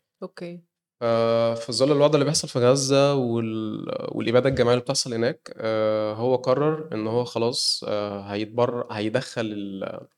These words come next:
Speaker 2: السبيكة دي في مزاد علني
Speaker 1: مم.
Speaker 2: عشان حقها
Speaker 1: مم.
Speaker 2: يروح للإغاثات اللي بتحصل، آه،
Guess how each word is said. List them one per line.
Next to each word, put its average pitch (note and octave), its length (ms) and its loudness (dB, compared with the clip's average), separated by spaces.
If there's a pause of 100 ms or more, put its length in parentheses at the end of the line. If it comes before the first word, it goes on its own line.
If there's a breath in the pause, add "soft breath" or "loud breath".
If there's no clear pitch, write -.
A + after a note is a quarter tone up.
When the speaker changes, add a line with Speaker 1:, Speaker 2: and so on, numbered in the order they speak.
(280)
Speaker 2:
السبيكة A#2+ 420 -2
دي A#2+ 100 -4
في B2 120 -4
مزاد A#2+ 280 2
علني B2 380 0 (280)
Speaker 1:
مم. G3 320 -20
Speaker 2:
عشان C#3 520 0
حقها D3 480 -6
Speaker 1:
مم. D3 60 0
Speaker 2:
يروح B2+ 400 -2
للإغاثات A#2 540 -2
اللي A#2 340 -6
بتحصل، A#2 580 -8
آه، - 320 -14